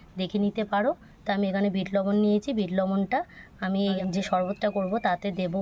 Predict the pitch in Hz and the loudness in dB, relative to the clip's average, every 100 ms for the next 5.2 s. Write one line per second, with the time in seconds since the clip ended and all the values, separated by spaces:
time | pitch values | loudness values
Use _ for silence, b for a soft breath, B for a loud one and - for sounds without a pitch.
0 | 185 196 208 190 190 - 302 - B B | 0 2 2 2 -2 -2 -4 -6 B B
1 | B - 185 196 214 190 180 214 196 208 | B -6 -2 2 2 2 0 0 0 2
2 | 202 190 190 208 180 190 202 180 190 202 | 2 2 0 -2 0 0 0 0 0 0
3 | 185 202 180 - 226 202 175 190 196 - | 0 0 0 -2 -2 0 0 0 0 -2
4 | - 320 B B B 185 180 208 196 - | -4 -4 B B B -4 -4 -2 -2 0
5 | 180 | 0